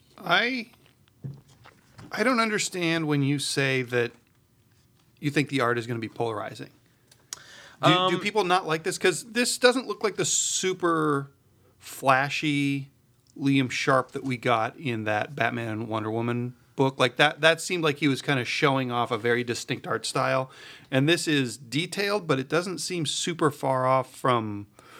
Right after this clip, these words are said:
Speaker 1: other Green Lantern comics that come out lately.
Speaker 2: Um,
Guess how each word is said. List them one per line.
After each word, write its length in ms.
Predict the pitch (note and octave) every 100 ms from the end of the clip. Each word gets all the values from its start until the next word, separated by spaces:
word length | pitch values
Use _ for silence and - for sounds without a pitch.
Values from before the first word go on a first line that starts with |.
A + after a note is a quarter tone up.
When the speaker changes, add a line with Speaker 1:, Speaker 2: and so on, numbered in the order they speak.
| - - _ _ -
Speaker 1:
other 220 | D#3+ C3+
Green 220 | C3 B2
Lantern 340 | A#2 B2 B2
comics 460 | G2+ G2 - - -
that 100 | -
come 220 | - B2
out 180 | - -
lately. 140 | C#3+ -
Speaker 2:
Um, 380 | G3+ G#3+ G#3+